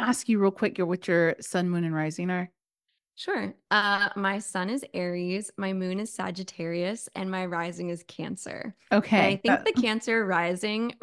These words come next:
Speaker 2: really helps me because
Speaker 1: Mm-hmm.
Speaker 2: I can be an absolute bitch. <laughs> Like, I really
Speaker 1: <laughs>
Speaker 2: can. I, I really, I
Speaker 1: <laughs>
Speaker 2: have this, I have this fire, this fight in me. Like, I like fighting. I li-, I'm like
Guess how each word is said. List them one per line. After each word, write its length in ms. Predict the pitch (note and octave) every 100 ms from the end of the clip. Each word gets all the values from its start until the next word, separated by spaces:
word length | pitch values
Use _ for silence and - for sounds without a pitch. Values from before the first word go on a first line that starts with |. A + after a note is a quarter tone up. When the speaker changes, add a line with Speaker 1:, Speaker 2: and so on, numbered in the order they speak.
| F#3
Speaker 2:
really 680 | F#3 F#3 F#3 F3 F3 F3 F3+ _ _ _ _
helps 400 | - F3 - -
me 280 | F3 D#3 -
because 680 | F#3+ F#3 F#3+ F3+ F3+ F#3 -
Speaker 1:
Mm-hmm. 380 | F#3+ F#3 F#3 F#3+ F#3
Speaker 2:
I 420 | F#3 G3+ C4+ F4
can 480 | - - F#3 F#3+ G#3
be 540 | F3+ F3 F#3 A3 B3+ -
an 140 | G#3 A3 -
absolute 1000 | D#3 F#3 - G#3 G3 E3+ F3+ - - - _ _ _ - -
bitch. 420 | - - - -
<laughs> 80 | C#4+
Like, 120 | D4+
I 180 | - C#4+
really 380 | G#3+ A4 C#4 F#4
Speaker 1:
<laughs> 0 |
Speaker 2:
can. 440 | A#3+ - F#3+ F#3 - - - -
I, 680 | G3 G3 G#3 A3+ C4+ E4 F4+ - _ _ _ G#3
I 160 | A3+
really, 760 | A3+ F#3+ G#3+ A#3 B3+ C4 B3+ C4
I 100 | G#3
Speaker 1:
<laughs> 0 |
Speaker 2:
have 280 | G#3+ B3 B3
this, 200 | C#4+ -
I 80 | -
have 160 | A#3+ C#4
this 240 | D4+ - _
fire, 400 | - A#3 D4 G3+
this 180 | E3+ - -
fight 220 | G#3 C4+ -
in 160 | G3+ F#3+
me. 140 | F3+
Like, 160 | F3 -
I 100 | B3
like 340 | G3 G3 C4 -
fighting. 520 | - F#3 F3+ F3+ F3+
I 140 | A#3
li-, 120 | A3 -
I'm 260 | G3+ C#4+
like 320 | A3+ F#3+ -